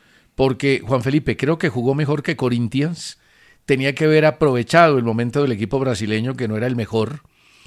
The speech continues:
El primer tiempo lo hizo muy bien, era incluso para haber ampliado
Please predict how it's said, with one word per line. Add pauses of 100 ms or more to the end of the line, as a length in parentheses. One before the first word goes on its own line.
(280)
El
primer
tiempo
lo
hizo
muy
bien,
era
incluso (480)
para
haber
ampliado